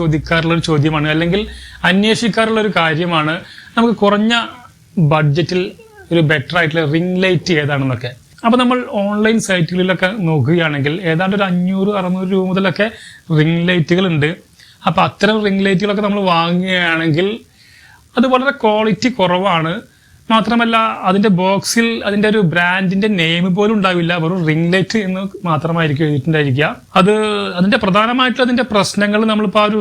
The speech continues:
റിംഗ് ലൈറ്റ് നമ്മൾ അതിൽ അറ്റാച്ച് ചെയ്ത് രണ്ട് മൂന്ന് തവണ അറ്റാച്ച് ചെയ്ത് കഴിഞ്ഞാൽ അതിൻ്റെ ആ ഒരു ത്രെഡ് പോവും. പിന്നെ അതിൻ്റെ ഒരു ലൈറ്റിൻ്റെ ക്വാളിറ്റിയും വളരെ കുറവാണ്. അപ്പോൾ എൻ്റെ ഒരു അഭിപ്രായത്തിൽ പുതിയ യൂട്യൂബേഴ്സിനൊക്കെ ഏറ്റവും ബെറ്റർ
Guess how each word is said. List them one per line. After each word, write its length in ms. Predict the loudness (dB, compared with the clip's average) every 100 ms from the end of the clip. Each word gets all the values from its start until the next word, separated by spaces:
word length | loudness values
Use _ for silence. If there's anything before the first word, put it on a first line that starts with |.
| 0
റിംഗ് 220 | 0 2 2
ലൈറ്റ് 240 | 2 0 0
നമ്മൾ 140 | 0 0
അതിൽ 140 | 0 0 -2
അറ്റാച്ച് 380 | -2 0 0 0
ചെയ്ത് 160 | 0 0 0 0
രണ്ട് 140 | 2 2
മൂന്ന് 120 | 0 0
തവണ 100 | 0 -2
അറ്റാച്ച് 260 | -2 0
ചെയ്ത് 120 | 2 2
കഴിഞ്ഞാൽ 240 | 0 0 0
അതിൻ്റെ 200 | 0 0
ആ 20 | 0
ഒരു 100 | 0 0
ത്രെഡ് 340 | 0 2 0 0
പോവും. 240 | 0 -2 -4 -10 _ _ -20 -20 -4
പിന്നെ 160 | 0 2
അതിൻ്റെ 300 | 2 2 2 0
ഒരു 120 | 0 0 0
ലൈറ്റിൻ്റെ 480 | 0 0 0 -2 0 0
ക്വാളിറ്റിയും 500 | 0 0 0 0 0
വളരെ 200 | 0 -2 -2
കുറവാണ്. 500 | -2 0 0 0 -4 -8 _ _ -4
അപ്പോൾ 120 | 0
എൻ്റെ 140 | 2 2
ഒരു 80 | 0
അഭിപ്രായത്തിൽ 460 | -2 0 0 0 -4
പുതിയ 240 | 0 0 2 0
യൂട്യൂബേഴ്സിനൊക്കെ 680 | -2 0 0 0 -2 -2 -2 -2
ഏറ്റവും 240 | -2 -4 -4 -14 _ _ _ -20 -6 0
ബെറ്റർ 320 | 0 -2 -2